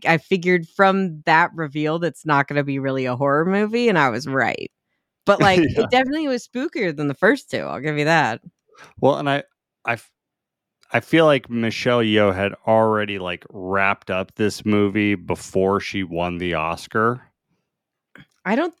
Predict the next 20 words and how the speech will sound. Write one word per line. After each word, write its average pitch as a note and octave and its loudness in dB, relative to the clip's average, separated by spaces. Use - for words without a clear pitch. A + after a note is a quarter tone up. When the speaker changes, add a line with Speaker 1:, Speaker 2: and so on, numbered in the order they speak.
Speaker 1:
know F#3+ 2
if F#3+ -4
she - -10
did, D#3+ -6
but C3+ -4
I C#3+ -4
could D3+ -6
be A2+ -2
Speaker 2:
I A2+ 2
mean, A2+ 2
Speaker 1:
wrong. C#3+ -10
Speaker 2:
maybe C3 2
she A#2+ -4
won A2 0
the G#2+ 0
Oscar G2 -2
during F2+ 0
it, D#2+ -10
but, F#2 -2
like, E2 -6